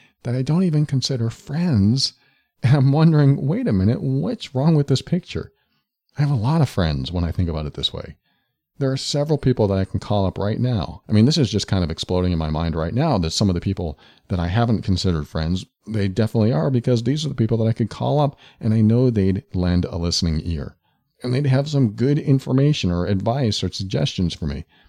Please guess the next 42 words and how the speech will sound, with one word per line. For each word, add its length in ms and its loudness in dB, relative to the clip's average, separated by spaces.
So 160 0
don't 320 -2
discount 540 0
the 60 -4
people 320 0
in 80 2
your 120 -2
life 400 -4
just 180 -4
because 360 0
they 140 2
may 340 4
be 600 0
not 480 -2
what 300 -6
you 80 -2
look 260 -4
at 140 -6
as 100 -6
a 60 -12
friend. 400 -10
Or 140 2
if 120 -2
you 100 4
do 180 0
look 200 0
at 80 -6
them 160 -2
as 60 -4
a 40 -6
friend, 380 -4
maybe 680 2
you're 280 0
from 200 0
different 420 -2
worlds 540 0
or 200 2
different 460 -2
time 380 0
periods 440 0
in 120 2
life, 320 2